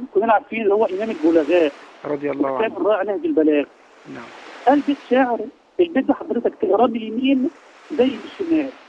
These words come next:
Speaker 2: نعم.
Speaker 1: وتقراه من الشمال زي اليمين.
Speaker 2: نعم.
Speaker 1: قال فيه: "مودته تدوم لكل هول، وهل كل مودته تدوم؟"
Speaker 2: نعم، رائع.
Speaker 1: لو قريته من اليمين هو من الشمال،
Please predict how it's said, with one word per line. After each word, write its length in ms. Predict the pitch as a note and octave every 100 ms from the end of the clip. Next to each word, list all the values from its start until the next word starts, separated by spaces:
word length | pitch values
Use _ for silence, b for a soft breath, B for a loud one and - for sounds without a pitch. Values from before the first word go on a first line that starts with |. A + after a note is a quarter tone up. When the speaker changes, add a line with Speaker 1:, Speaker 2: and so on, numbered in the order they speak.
| -
Speaker 2:
نعم. 120 | C4+ -
Speaker 1:
وتقراه 380 | D#4+ - G3+ B3+
من 100 | B3
الشمال 600 | - A#3+ A3 A#3+ C4 B3+ E4+
زي 120 | B3
اليمين. 520 | G#3 F4+ E4+ - C4+ - _ _ _ _ -
Speaker 2:
نعم. 140 | -
Speaker 1:
قال 160 | - B3+ -
فيه: 220 | B3 C4+ D4 - _ _ - - - - E3
"مودته 880 | D#3+ F3 F3+ C4+ A#3+ B3 F#3+ F#3+ F3+
تدوم 500 | F3 D#3 A3+ A3+ F#3+
لكل 300 | D#3+ G#3+ G3
هول، 480 | E3+ E3 F#3 D3+ D#3 C#3+ C3 - - - - - -
وهل 340 | E3 G3 A#3 -
كل 560 | A#3+ C4 G#3 E3 D#3 - - -
مودته 920 | D#3+ E3+ E3+ B3+ A3 A#3+ F#3+ F3 E3+ F3+
تدوم؟" 600 | D#3 G3 A3+ A3 C4 C4+ - _ _ _ _ -
Speaker 2:
نعم، 320 | C#3+ C3+ B2 C3 - - - C#3+
رائع. 300 | D#3 F#4 - - -
Speaker 1:
لو 140 | E3
قريته 300 | F3+ G3 C4+
من 80 | A3+
اليمين 520 | G#3+ G#3 A#3 C4+ C#4 - G3+
هو 100 | G#3
من 60 |
الشمال، 500 | G3+ - G3 G#3+ C4+